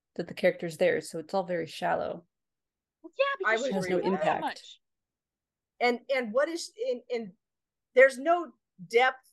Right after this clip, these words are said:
Speaker 3: in the, God damn it, Amber, I'm sorry. There's no depth in the, in the
Speaker 2: Why are
Speaker 3: magic.
Speaker 2: you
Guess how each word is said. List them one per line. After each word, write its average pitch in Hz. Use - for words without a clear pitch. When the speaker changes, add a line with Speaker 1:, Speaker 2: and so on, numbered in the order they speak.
Speaker 3:
in 214
the, 208
God 190
damn 220
it, -
Amber, 220
I'm 185
sorry. 160
There's 269
no 311
depth 285
in 233
the, 202
in 220
the 196
Speaker 2:
Why 285
are 370
Speaker 3:
magic. 415
Speaker 2:
you 370